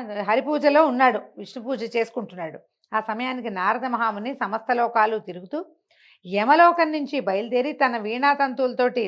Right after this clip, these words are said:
ధ్వని చేస్తూ, అంటే వా-, వాయించుకుంటూ "గోవింద నారాయణ,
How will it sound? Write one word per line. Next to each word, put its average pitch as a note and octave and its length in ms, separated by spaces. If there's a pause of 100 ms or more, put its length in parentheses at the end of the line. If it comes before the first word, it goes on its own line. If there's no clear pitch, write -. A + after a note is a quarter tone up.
(160)
ధ్వని F3 280
చేస్తూ, A#3 240
అంటే A#3+ 160
వా-, G#3+ 340
వాయించుకుంటూ A3+ 640 (680)
"గోవింద C4+ 380
నారాయణ, B3+ 460